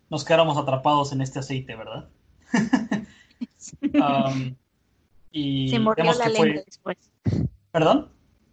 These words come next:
Speaker 2: Se mordió la lengua después.
Speaker 1: Sí. <laughs> Ah, vemos que fue el plan de Usopp, entonces ya sabemos también que Usopp es inteligente y se le ocurren planes bastante, pi-, pi-, piensa muy rápido, ¿sabes? Es como adecuados,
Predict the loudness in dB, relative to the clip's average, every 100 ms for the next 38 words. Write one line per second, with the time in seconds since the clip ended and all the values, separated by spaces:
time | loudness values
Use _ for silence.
0 | _ _ 2 2 4 6 6 6 4 2
1 | 0 0 -4 -4 -4 -6 -4 2 2 4
2 | 2 2 0 0 -2 -4 -6 -16 -20 -20
3 | -20 -10 -2 2 2 0 0 2 0 -2
4 | -4 0 0 0 -2 -2 2 2 4 2
5 | 2 0 0 -2 -2 0 0 -2 -2 -2
6 | -2 -4 -4 -4 -4 -8 -8 -8 -14 -16
7 | -8 -2 0 0 0 0 0 0 0 0
8 | 2 2 2 2 0 -4 -4 -4 -6 -8
9 | -12 _ _ -10 -4 0 2 6 6 6
10 | 4 2 -2 -4 -4 -6 -10 -18 -16 -10
11 | -4 -4 -6 -10 -10 -2 0 4 4 4
12 | 2